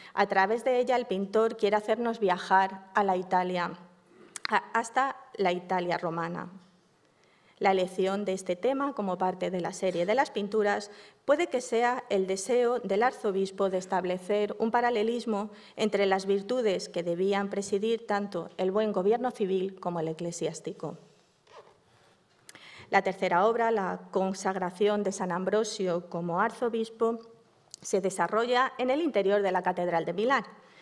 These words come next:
donde San Ambrosio es consagrado arzobispo. El edificio gótico donde se sitúa la escena la envuelve, o sea, envuelve, eh, toda la situación. San Ambrosio es acompañado por un grupo de canónigos.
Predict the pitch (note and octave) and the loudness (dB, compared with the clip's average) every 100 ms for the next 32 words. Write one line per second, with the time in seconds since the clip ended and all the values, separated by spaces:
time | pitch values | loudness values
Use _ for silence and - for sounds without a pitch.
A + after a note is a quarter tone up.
0 | - - G3+ G3 F#3+ F#3+ F#3 F#3 A3 A#3+ | -20 -2 0 2 0 -2 0 2 0 0
1 | C4 C4 B3+ - F#3+ F#3+ G3 G3 E3 E3 | 0 0 0 -4 -6 -2 -4 -2 -4 -4
2 | E3 E3 - D#3+ D#3+ - F3+ D3+ - _ | -4 -6 -6 -8 -8 -10 -16 -16 -20 _
3 | _ _ _ - - - _ _ G3+ F#3+ | _ _ _ -20 -20 -20 _ _ 2 4
4 | F3+ F3+ F#3+ F#3 D#3 F#3 G3+ A3 G#3+ A3 | 2 -2 -4 -2 -2 0 0 -2 2 2
5 | A3 F3+ F3 F3 - F3 F3+ E3 E3+ E3+ | 2 0 -2 -6 -4 -8 -6 -4 -2 0
6 | F3 G3 G3+ A#3 A#3+ B3 C4 - _ _ | -2 -2 -2 -2 0 -2 -6 -20 _ _
7 | - _ _ - G3+ F3 F3 F3+ E3 E3+ | -20 _ _ 0 2 2 0 0 0 -4
8 | F3+ - - F3+ F#3 F#3+ G3+ G#3 A3 A3 | -8 -12 -4 -2 0 4 4 4 0 -2
9 | - F#3 F#3 F#3 F#3 F3+ F3+ F3 E3 E3+ | -2 -2 0 0 0 -2 -4 -6 -6 -8
10 | - D#3+ E3 - _ _ _ _ - _ | -6 -8 -10 -20 _ _ _ _ -20 _
11 | - F#3 F3+ F3+ A3 A3 B3 B3 B3+ - | -4 0 0 2 2 2 0 0 -2 -8
12 | F#3+ F3+ F#3 G3 F3+ G3+ B3 C4 B3+ G3+ | -4 -2 0 0 -2 0 0 0 0 -2
13 | F#3+ F#3 F3+ F3 E3 E3+ F3 F#3+ A#3+ A#3 | -4 -4 -4 -2 -2 -2 -4 -2 -2 0
14 | A#3+ B3 - - | -2 -4 -8 -20